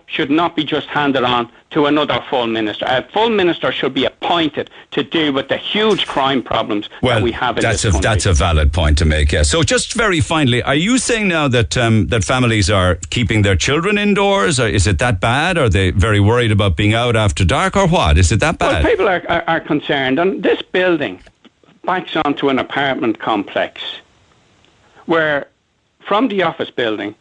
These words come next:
Speaker 1: you can see directly into the apartments of which, which are directly opposite.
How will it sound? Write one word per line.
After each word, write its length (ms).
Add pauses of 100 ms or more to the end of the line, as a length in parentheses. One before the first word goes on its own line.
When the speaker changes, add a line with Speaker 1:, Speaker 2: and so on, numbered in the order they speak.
(140)
Speaker 1:
you 100
can 160
see 200
directly 640
into 300
the 120
apartments 680 (140)
of 320 (1400)
which, 340 (400)
which 160
are 100
directly 440
opposite. 400